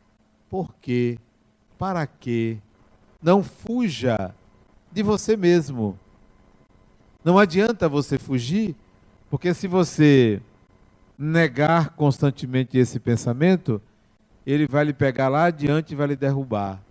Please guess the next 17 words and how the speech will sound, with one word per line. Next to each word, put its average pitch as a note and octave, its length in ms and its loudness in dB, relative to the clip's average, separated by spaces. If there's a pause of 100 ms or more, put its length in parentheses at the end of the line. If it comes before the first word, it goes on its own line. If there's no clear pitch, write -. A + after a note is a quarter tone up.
(160)
É C3 120 -10
melhor B2+ 400 -4
você A#2+ 340 -10
lidar A2+ 420 -10
com A#2 200 -10
ele. F#2+ 360 -8 (360)
É B2 100 -8
melhor B2 240 -2
você A#2+ 320 -2
não B2+ 220 -4
temê-lo. A#2 880 -4 (1080)
Porque D3+ 260 2
ele D3+ 200 2
nasce D3 600 0
dentro D3+ 520 0
de D#3 100 -2
você. D#3+ 640 -2